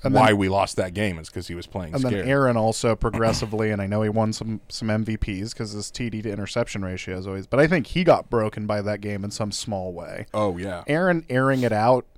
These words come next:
Speaker 1: really changed him to
Speaker 2: I don't know
Speaker 1: Aaron,
Speaker 2: this for sure,
Speaker 1: you know.
Speaker 2: but I would bet, and, you know,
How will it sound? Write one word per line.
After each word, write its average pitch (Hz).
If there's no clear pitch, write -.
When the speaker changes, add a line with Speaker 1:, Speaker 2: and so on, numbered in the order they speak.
Speaker 1:
really 127
changed 120
him 113
to 113
Speaker 2:
I 147
don't 202
know 196
Speaker 1:
Aaron, 123
Speaker 2:
this 123
for 127
sure, 139
Speaker 1:
you 117
know. 101
Speaker 2:
but 104
I 113
would 107
bet, 104
and, 98
you 92
know, 80